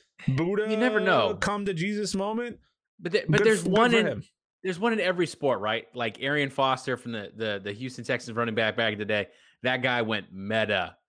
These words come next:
Speaker 2: meta. And if you follow him on Twitter, I mean, you, you get a lot of, a lot of good knowledge, right?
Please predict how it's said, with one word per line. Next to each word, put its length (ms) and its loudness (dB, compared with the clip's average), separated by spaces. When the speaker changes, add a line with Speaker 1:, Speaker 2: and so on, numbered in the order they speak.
Speaker 2:
meta. 880 -2
And 100 -6
if 140 -8
you 60 -12
follow 200 2
him 80 2
on 80 2
Twitter, 340 2
I 60 -6
mean, 180 -6
you, 220 -10
you 100 -8
get 160 4
a 40 6
lot 260 4
of, 160 -4
a 60 -6
lot 160 2
of 80 -2
good 120 -4
knowledge, 300 -6
right? 220 -4